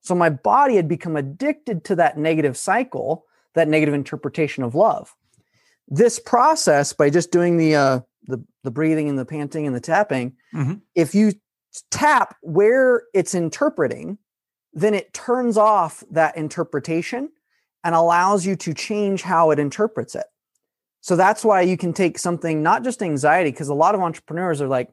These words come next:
Speaker 1: "I'm not anxious," but maybe they've just stopped achieving their goals. Maybe they've, they've just become complacent and they don't see it as, "Oh, wow, I'm actually addicted to complacency," or, "I'm allergic to the next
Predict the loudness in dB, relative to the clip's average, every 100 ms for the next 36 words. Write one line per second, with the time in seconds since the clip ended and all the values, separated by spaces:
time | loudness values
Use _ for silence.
0 | -6 -2 0 2 2 0 0 0 0 -2
1 | -2 0 0 -2 0 2 2 2 0 -2
2 | -8 _ _ _ _ _ _ -8 0 2
3 | 2 -2 -6 0 0 2 2 0 0 0
4 | 0 0 0 2 2 2 0 -10 _ _
5 | _ 2 2 2 -2 -4 -8 -8 -8 -10
6 | -12 -6 -4 -4 -8 -16 _ _ _ _
7 | _ _ -4 0 2 0 -2 -2 2 4
8 | 4 2 0 -8 -4 -2 2 0 0 -6
9 | _ -8 -6 -6 -6 -2 -2 -2 -4 -4
10 | -4 -6 -6 -10 -12 -10 -6 -4 -4 -6
11 | -10 -14 _ _ 0 2 4 2 2 4
12 | 2 2 0 -2 -4 -12 -4 -2 0 0
13 | 0 -2 -8 -16